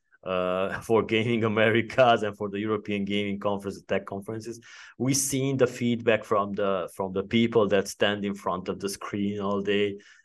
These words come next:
uh, not just the speakers, but also the, the, the es-, especially the delegates.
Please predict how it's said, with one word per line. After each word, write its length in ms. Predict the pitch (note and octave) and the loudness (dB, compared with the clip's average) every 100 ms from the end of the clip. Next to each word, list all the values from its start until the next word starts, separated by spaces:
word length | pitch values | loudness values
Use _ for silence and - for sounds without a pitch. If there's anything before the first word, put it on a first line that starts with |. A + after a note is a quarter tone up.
| - | -14
uh, 560 | D#2+ F2+ F2+ F2 E2+ F2+ G2 | -6 0 2 2 2 2 4
not 240 | B2 A#2+ | 4 6
just 240 | C3+ B2 | 6 8
the 80 | C3 | 6
speakers, 720 | - - A#2+ A#2+ A#2+ A2+ A2 | 2 2 0 4 6 6 4
but 140 | - G2+ | 0 2
also 400 | G#2 G#2 - G2+ | 4 4 0 -6
the, 340 | G2 G2 F#2+ | -4 -6 -6
the, 160 | F#2 F#2+ | -6 -4
the 240 | G2 F#2+ - | 0 0 2
es-, 380 | A2+ - - - | -2 -2 -10 -8
especially 520 | - - B2+ - A#2 | -6 0 0 2 -2
the 120 | G2+ | -2
delegates. 560 | G2+ G#2+ G#2 G2+ A#2+ - | -2 -2 -2 -2 -4 -4